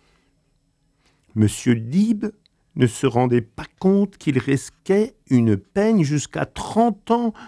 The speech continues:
de réclusion criminelle et de six cent mille francs d'amende. Il ne fut pas acquitté, condamné à trois ans avec sursis et un franc symbolique d'amende. Quand il quitta le tribunal,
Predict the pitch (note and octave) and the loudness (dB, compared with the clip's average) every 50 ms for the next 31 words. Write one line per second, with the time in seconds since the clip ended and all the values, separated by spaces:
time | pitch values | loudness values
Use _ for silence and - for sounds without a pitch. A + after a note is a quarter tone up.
0 | - - E3+ D#3 D#3 D3 D3+ F#3 G#3 F#3 - - A3+ A3+ G3+ F#3+ F#3 - B3+ B3+ | -10 -2 2 2 2 2 2 0 0 0 0 0 2 2 2 0 0 0 0 0
1 | G#3+ F3+ - - F#3+ F3 F3 F#3+ G3+ A3 G#3+ G#3+ G#3+ F3+ D3 - - - - _ | 0 -2 -4 -2 0 2 2 4 4 4 2 0 -2 -2 -4 -6 -10 -20 -16 _
2 | - A2+ G#2+ B2+ C3+ B2+ - - - - A3+ G3 - - F#3+ F3+ F3 E3+ E3 F3 | -4 0 2 2 2 2 0 -4 -8 -6 -4 -4 -2 0 2 2 2 4 2 2
3 | G3 G#3 G3+ F#3 - - - - - - - - D#3+ F3 F3 E3+ C3 A#2+ B2 B2 | 2 2 0 0 -2 -4 -8 -14 -12 -10 -4 -2 0 0 0 0 2 2 2 2
4 | A#2 G#2+ G#2 G2 G2 G2+ G2+ G#2+ - _ _ _ _ _ _ _ _ - B2+ C3 | 2 2 0 0 -2 -4 -8 -10 -16 _ _ _ _ _ _ _ _ 0 2 4
5 | D#3+ E3 - - E3 C#3+ - A3+ G#3 G#3 G3+ - - - C#3 - _ - G2 G2+ | 4 4 2 0 -4 -4 -2 -2 -2 -2 -2 -4 -6 -12 -20 -20 _ -10 -10 -10
6 | A2 _ _ _ _ _ _ _ _ _ _ _ _ - C#3+ D3 C#3+ C#3+ C#3 D3 | -10 _ _ _ _ _ _ _ _ _ _ _ _ 0 2 2 4 4 2 2
7 | D#3+ E3 D3 C3+ - - - - D#3+ E3 D3+ D3 D3+ D3+ C#3+ B2 G#2+ - - - | 2 2 0 -2 -4 -6 -4 0 0 0 2 0 0 0 0 0 -2 -4 -6 -4
8 | C3+ A#2+ - - E3+ F#3 G3 - - A#2 A#2 A2+ B2 - - F3 F3 D#3+ - C#3 | -4 -4 -4 -2 0 0 0 2 2 2 2 2 0 -4 -4 -4 -4 -2 0 -2
9 | B2+ B2+ B2+ B2+ C3+ D#3+ D3 B2 A#2 A2 A2 G#2+ F#2 F2+ F#2+ G2 F#2 F#2 G#2+ C3 | 0 2 0 0 0 -2 -4 -2 0 2 2 2 2 0 -2 -4 -4 -6 -10 -16
10 | - _ _ _ _ _ _ _ _ _ _ _ _ _ _ _ _ _ - C3 | -20 _ _ _ _ _ _ _ _ _ _ _ _ _ _ _ _ _ -2 -2
11 | B2+ - - G#2+ G2 - - - D#3+ - - F#3+ F#3+ F3 E3 D3+ - - - D3 | -2 -2 -4 -8 -8 -8 -8 -8 -6 -4 -2 -2 0 0 0 -2 -4 -6 -6 -4
12 | C3 C3 B2+ A#2+ A#2 A#2+ C4+ C#4+ D4 | 0 2 2 4 4 4 2 2 0